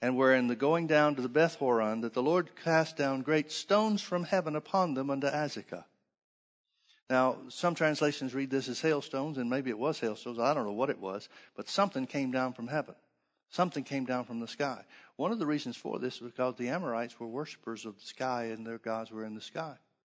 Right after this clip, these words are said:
"So he cast down great stones from heaven upon them unto Azekah, and they died. And there were more which died with hailstones than they whom the children of Israel slew with the sword."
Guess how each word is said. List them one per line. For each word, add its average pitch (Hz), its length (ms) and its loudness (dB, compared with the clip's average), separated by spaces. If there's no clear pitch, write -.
"So - 120 -4
he 143 60 0
cast 165 300 2
down 147 180 2
great 185 240 4
stones 160 320 -2
from 143 140 -8
heaven 139 240 2
upon 127 300 0
them 131 140 0
unto 123 140 -2
Azekah, 120 580 -2
and 113 140 -8
they 120 140 0
died. 123 400 -2
And 123 160 0
there 123 80 2
were 120 140 0
more 180 260 2
which 165 240 -4
died 160 320 4
with 135 120 -4
hailstones 143 920 -2
than 127 260 2
they 156 240 6
whom 156 180 0
the 135 80 0
children 151 320 0
of 139 80 -2
Israel 131 280 -2
slew 151 240 -4
with 147 140 -4
the 147 80 -6
sword." 190 400 -6